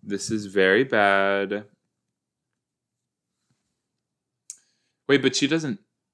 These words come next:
wait, no. How did, do we know how Catherine dies? Oh, wait, she doesn't die. Wait, does she? No.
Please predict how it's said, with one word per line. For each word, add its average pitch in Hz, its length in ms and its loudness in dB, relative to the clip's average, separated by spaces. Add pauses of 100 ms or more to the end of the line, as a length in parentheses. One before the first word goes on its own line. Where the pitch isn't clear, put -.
(420)
wait, 113 140 2
no. 92 280 -4 (120)
How 127 200 -2
did, 220 140 -4 (680)
do 120 160 0
we 233 100 2
know 240 160 2
how 233 100 2
Catherine 190 380 0
dies? 160 560 -2 (1600)
Oh, 123 100 4
wait, 120 140 4
she 139 120 0
doesn't 110 260 0
die. 85 380 -6
Wait, 120 180 2
does 139 180 -6
she? 220 180 -14 (200)
No. 95 320 -12